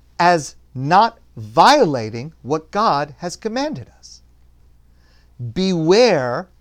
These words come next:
the furrow of his brow." Now, I would say it's not as inspiring, it's not as uplifting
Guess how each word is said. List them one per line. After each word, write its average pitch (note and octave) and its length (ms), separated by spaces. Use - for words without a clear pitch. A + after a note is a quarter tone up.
the D3+ 220
furrow D3+ 840
of D#3 160
his E3 220
brow." B2+ 340
Now, D#3+ 260
I B3 200
would D#3 200
say - 340
it's - 220
not G3 220
as G3 140
inspiring, B2 1040
it's D#3 200
not A#3 200
as A3+ 160
uplifting C3 880